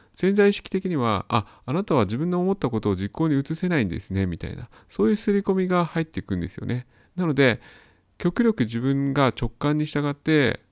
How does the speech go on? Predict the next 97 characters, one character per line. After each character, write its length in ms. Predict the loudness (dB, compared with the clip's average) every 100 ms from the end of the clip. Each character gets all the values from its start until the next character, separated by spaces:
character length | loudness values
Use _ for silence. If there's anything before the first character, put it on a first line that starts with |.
| _
あ、 100 | -8
こ 140 | -6
こ 120 | -2 0
に 80 |
行 100 | 0
き 40 | 0
た 160 | 0
い 20 | 2
な 120 | 0
と 80 | -2
か、 120 | -8
こ 180 | -2 0
う 40 |
い 40 |
う 40 | 0
こ 160 | -4
と 140 | 0 2
を 160 | 2 -2 -20
し 140 | -12 0
た 140 | 0
い 60 | 2
な 160 | 0
と 120 | -2
か、 320 | -2 2 2 -2 -4
今 80 | 0
日 40 | 2
は 80 | 2
こ 200 | 0 2
う 40 |
い 180 | 4 2
う 40 |
ラ 140 | 2 0
ン 60 |
チ 120 | -2 -4
が 60 |
食 180 | -4 -6
べ 60 | -4
た 140 | -4
い 60 | -2
な 140 | -4
と 80 | -6
か 100 | -12
っ 40 |
て 180 | -10 -8
い 20 |
う 20 |
も 120 | -6 -6
の 140 | -4
を 280 | 0 0 -2 -20 -20
極 240 | -20 -2 0
力 220 | 2 0
実 200 | 0 -2
行 180 | -2 0
に 120 | -2
移 180 | -4 -6
す 120 | -6
こ 100 | -8
と 140 | -6
で、 280 | 0 0 0 _ _ _ _ _ _
潜 200 | -4 0
在 140 | 0
意 40 | 0
識 160 | -2
的 180 | -4 -2
に 120 | -2
も、 320 | 2 2 2 -4 _ _ _
あ、 140 | -4
な 120 | -2
ん 20 | 0
か 140 | 0
そ 120 | 2
の 140 | 4 4
思 140 | 4
っ 40 |
た 100 | 2
こ 120 | 0 0
と 100 | -2
実 320 | -4 -4 0
現 380 | 2 2 0 -4
し 180 | 0
や 140 | 2 2
す 140 | 2
い 80 | 0
人 180 | 0 0
な 80 | 0
ん 40 |
で 60 | -2
す 140 | 0
ね、 120 | 0
み 140 | 2 0
た 140 | -2
い 60 | -2
な、 160 | -6 -12 -20 -14 -6
そ 220 | 0 2
う 60 |
い 280 | 4 4 4
う、 100 | 2